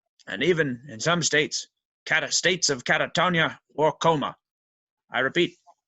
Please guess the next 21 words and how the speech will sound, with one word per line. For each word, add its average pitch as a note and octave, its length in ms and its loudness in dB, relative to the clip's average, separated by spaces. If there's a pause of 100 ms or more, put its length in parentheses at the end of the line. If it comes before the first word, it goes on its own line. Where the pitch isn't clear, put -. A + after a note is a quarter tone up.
(400)
the D3+ 100 -14
U D3 140 2
S D#3 120 2
Surgeon D#3+ 320 0
General E3 300 2
suggests C#3 440 0
that A#2 120 -8
if A#2 120 -6
you F3 240 2
or A2 240 -6
your C3+ 140 0
loved E3 220 4
ones C3 320 -2 (460)
are A2 100 -8
in A2 60 -6
any D3 220 -4
area E3+ 360 4
exposed D#3 540 2
by D3 160 2
the D3 100 0
rain, D3 340 0